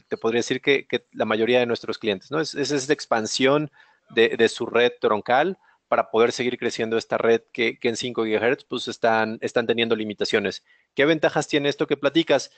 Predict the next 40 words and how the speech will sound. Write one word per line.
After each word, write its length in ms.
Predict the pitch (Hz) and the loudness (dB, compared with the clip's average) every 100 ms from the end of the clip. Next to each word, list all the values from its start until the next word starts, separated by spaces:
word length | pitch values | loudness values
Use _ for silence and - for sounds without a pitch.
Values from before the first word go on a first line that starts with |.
| _ _ | _ _
Si 140 | - | -12
ustedes 200 | 127 170 | -2 0
están 220 | 160 165 160 | 2 0 -2
ocupando 480 | 151 - 143 143 | -2 -2 0 2
un 140 | 139 131 | 0 2
radio, 420 | 139 143 135 120 | 4 4 4 2
que 140 | 135 | 0
ya 80 | 120 | 0
están 220 | 127 139 | 0 0
ocupando 360 | 131 - 120 120 | -2 -2 -2 -2
canales, 580 | 123 120 123 123 - 139 | -2 0 2 0 -2 -4
eh, 360 | 120 107 107 98 | 0 2 2 -2
maimo 400 | 110 120 127 123 | -2 0 0 2
de 80 | 110 | 0
ochenta 340 | 101 123 120 | 0 -2 -2
megahertz, 640 | 123 113 107 - 180 - - _ _ _ | 0 0 0 2 0 -2 -14 _ _ _
pues, 120 | 127 123 | -4 0
bueno, 160 | 143 | 0
imagínense, 720 | 131 123 175 190 185 190 202 - _ _ | 0 -2 0 0 2 2 0 -2 _ _
estamos 260 | - 165 | -2 0
hablando 380 | 165 156 160 170 | 2 4 4 2
que, 320 | - 135 - - | 2 0 0 -2
que 240 | 123 120 | 0 2
son 180 | - 147 | 0 0
cuatro 320 | - 147 165 | 2 2 2
canales 340 | 139 135 139 123 | 0 2 2 2
de 80 | |
veinte 260 | 117 123 123 | 2 0 0
megahertz 600 | 117 104 - 139 - - | 0 -2 2 0 0 -6
y 20 | |
están 200 | 110 123 | -4 -4
ocupando 420 | 123 113 120 117 117 | -4 -4 -2 -2 -4
un 80 | |
sector. 420 | 113 107 - 107 - - _ _ | -4 -4 -2 -2 -2 -14 _ _
Podrían 360 | 117 123 147 156 | 2 4 4 2
duplicar, 800 | 151 127 120 - 135 185 196 - _ _ - | -2 -4 -4 0 2 2 -2 -8 _ _ -2
o 160 | 113 | 0
bueno, 240 | 127 139 117 | 2 2 0
podrían 320 | 123 135 156 | 2 2 2
cuadruplicar 840 | 185 156 139 123 117 131 151 202 | 2 2 0 -4 -2 2 2 0